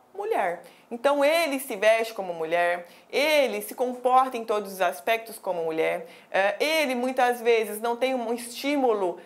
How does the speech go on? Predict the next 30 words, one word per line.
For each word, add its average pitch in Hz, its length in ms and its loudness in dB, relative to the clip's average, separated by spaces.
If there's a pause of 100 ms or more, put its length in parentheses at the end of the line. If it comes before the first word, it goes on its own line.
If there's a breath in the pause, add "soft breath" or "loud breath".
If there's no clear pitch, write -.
da 208 160 0
sua 214 180 -2
sexualidade 190 880 0
justamente 226 460 -6
porque - 260 -8
ele 214 180 0
não, 214 240 2 (300 loud breath)
ah, 190 480 4 (240)
não 240 240 -2
se 247 160 -2
adapta 214 800 2 (180 loud breath)
com 233 200 4
o 226 40 0
sexo 247 480 0
biológico 208 800 2
que 190 180 -10
ele 165 200 -4
ostenta. 170 720 -2 (220 loud breath)
Então, 277 320 0 (180 loud breath)
no, 294 240 0 (180)
ao 320 200 4
transexual, 247 960 2
se 254 100 -8
você 240 280 0
chegar, 226 720 0 (260 loud breath)
né, 208 440 2
nele 233 300 2
e 226 40 -6
perguntar 233 440 2
assim, 208 380 -6